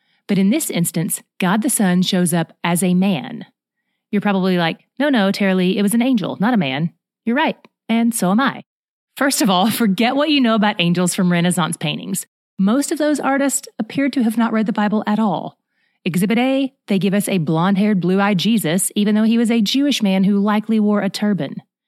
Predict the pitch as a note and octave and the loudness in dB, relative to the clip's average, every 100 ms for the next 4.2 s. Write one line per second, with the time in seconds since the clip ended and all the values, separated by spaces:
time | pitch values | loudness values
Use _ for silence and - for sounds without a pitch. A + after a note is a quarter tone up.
0 | _ _ _ G3+ G3+ A#3+ F#3 G#3+ F#3+ E3 | _ _ _ 0 0 0 0 0 -2 0
1 | F#3 G3 C#4 _ - G#3 G#3 G#3 - - | 0 0 -2 _ -4 -2 0 0 -2 -4
2 | F3+ D#3+ F#3 G#3 A3+ F3 G#3 G#3 A3 A3 | -2 0 2 2 2 2 0 2 0 0
3 | F#3+ G3 G3+ G3 F#3+ - G#3+ F#3 F3 - | 0 0 0 0 -2 -2 -2 0 -2 -4
4 | - B3 | -8 -8